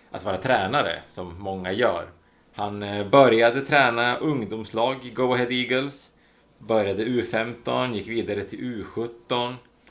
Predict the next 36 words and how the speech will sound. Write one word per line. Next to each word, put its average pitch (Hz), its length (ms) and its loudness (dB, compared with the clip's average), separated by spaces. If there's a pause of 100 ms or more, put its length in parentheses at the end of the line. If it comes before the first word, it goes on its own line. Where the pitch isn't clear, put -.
(380)
Eh, 101 400 -2 (320)
innan 139 280 4
han 135 360 0 (280)
tjugohundranitton 139 1120 0 (520)
blev, 110 600 2
eh, 107 260 4
ungdomstränare 120 1080 4
i 107 300 4
S - 300 2
V 117 160 6 (180)
Twello, 120 500 8 (760)
ett 107 140 -4
lag 98 280 10
i 101 40 2
de 95 160 2
lägre 104 320 10
divisionerna 90 600 0
i - 20 2
Holland. 90 440 4 (580)
Eh, 101 280 8
och 131 120 8
nu 147 380 8 (420)
ryktas 160 600 8
det 147 100 8
om 98 360 6
att - 160 4
han 107 200 10
den 110 120 4
första 131 520 10
juli 123 540 8
kommer 98 240 6
att 101 120 6
presenteras 101 720 6
som 104 220 4
ny 120 200 4
huvudtränare 95 1300 6